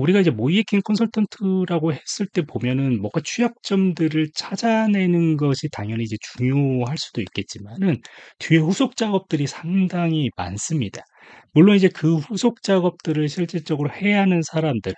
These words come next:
이렇게 메인으로 해야 하는 사람들은 보안 담당자가 맞긴 맞아요. 하지만 이제 보안 담당자가 뭔가 기술적이나 그런 것들이 도움이 필요할 때는 당연히 이제 컨설턴트한테 문의를 하겠고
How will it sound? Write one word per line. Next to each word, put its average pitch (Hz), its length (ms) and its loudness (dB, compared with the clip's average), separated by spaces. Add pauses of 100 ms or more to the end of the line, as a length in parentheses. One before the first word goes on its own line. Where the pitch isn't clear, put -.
이렇게 113 120 -4 (280)
메인으로 180 600 4
해야 185 140 0
하는 170 140 0
사람들은 139 340 -4 (100)
보안 117 220 2
담당자가 131 540 -4
맞긴 104 300 -6
맞아요. 117 300 -2 (460)
하지만 180 340 0
이제 147 100 -2
보안 131 300 -2
담당자가 151 500 -2
뭔가 107 240 -10
기술적이나 135 640 -2
그런 101 180 -10
것들이 107 340 -8
도움이 151 440 0
필요할 117 300 -6
때는 175 260 -2 (320)
당연히 113 340 -4
이제 170 140 0
컨설턴트한테 147 1200 -4
문의를 117 440 -2
하겠고 92 640 -6